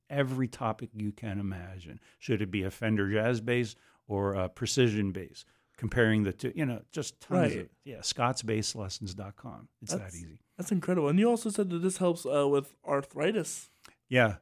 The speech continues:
Speaker 1: yeah. So, um, for example, I, I, I've, I have a, a friend at a church that's, well, maybe seventy, seventy-five, uh, a-, a-, another church, and,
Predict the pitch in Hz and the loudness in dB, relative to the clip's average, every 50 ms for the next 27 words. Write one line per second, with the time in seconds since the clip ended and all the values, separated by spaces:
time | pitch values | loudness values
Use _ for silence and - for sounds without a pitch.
0 | _ - 120 117 113 104 104 - - - 123 110 110 107 107 113 110 101 101 98 | _ -2 0 2 2 2 0 0 0 2 4 6 6 8 6 6 4 4 2 2
1 | 98 98 95 - _ _ _ - 120 104 95 110 104 107 90 - 107 104 101 107 | 0 0 -2 -4 _ _ _ -8 -6 -2 0 2 2 2 2 0 0 0 0 0
2 | 101 101 101 95 92 104 104 110 - - 107 104 101 101 101 92 - - 127 110 | 0 0 -2 -4 -4 -6 -8 -8 -8 -8 -6 -4 -4 -4 -4 -6 -8 -12 -12 -12
3 | 104 98 98 101 98 98 98 95 98 92 87 92 92 98 104 - _ _ _ _ | -10 -10 -8 -8 -8 -8 -8 -6 -6 -8 -8 -8 -10 -12 -14 -16 _ _ _ _
4 | _ _ - 104 110 - _ _ _ _ - 120 117 113 113 113 - 101 101 101 | _ _ -8 -8 -8 -10 _ _ _ _ 0 2 4 4 4 2 0 -2 -2 -2
5 | 98 101 98 98 98 - - - 131 113 110 - - - - 107 101 104 - - | -2 -2 -2 -4 -6 -6 -4 0 2 2 2 0 -4 -10 -6 -4 -4 -4 -6 -8
6 | - - - - _ _ _ - 220 220 214 202 156 143 147 143 143 135 135 131 | -12 -14 -14 -16 _ _ _ -6 -6 -4 -2 0 2 4 6 4 6 4 4 2
7 | 127 131 123 117 - _ - - - 110 101 98 101 98 98 98 101 - - 104 | 2 2 0 -2 -8 _ -14 -12 -8 -8 -6 -6 -6 -8 -8 -8 -10 -10 -10 -10
8 | 98 92 90 92 - - 110 110 107 107 107 98 - _ _ _ _ _ _ _ | -10 -10 -12 -14 -10 -6 -4 -2 0 0 -2 -4 -6 _ _ _ _ _ _ _
9 | _ - 107 98 95 95 101 107 98 98 101 107 104 98 98 - 104 104 113 120 | _ -10 -6 -4 -4 -4 -4 -4 -4 -4 -4 -4 -4 -6 -6 -4 -2 0 2 2
10 | 120 110 - - 104 98 - 110 101 98 101 | 2 2 0 -4 -8 -8 -6 -6 -6 -6 -6